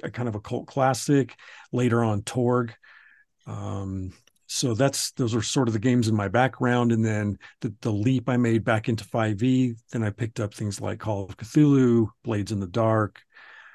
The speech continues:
uh, Morkborg, Mutant Epoch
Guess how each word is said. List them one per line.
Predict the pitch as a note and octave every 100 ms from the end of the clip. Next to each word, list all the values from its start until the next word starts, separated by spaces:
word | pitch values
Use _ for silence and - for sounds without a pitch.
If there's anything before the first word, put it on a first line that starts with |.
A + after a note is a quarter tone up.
| - - _ _
uh, | G#2 G2 F#2+ F#2+ E2+ -
Morkborg, | B2+ A#2 A2+ B2 A#2 A2+ A2 G#2+ - - _ _ _ _ _ _ -
Mutant | C3 A#2+ B2 - A2
Epoch | A2+ G#2+ A#2 A2+ G#2+ -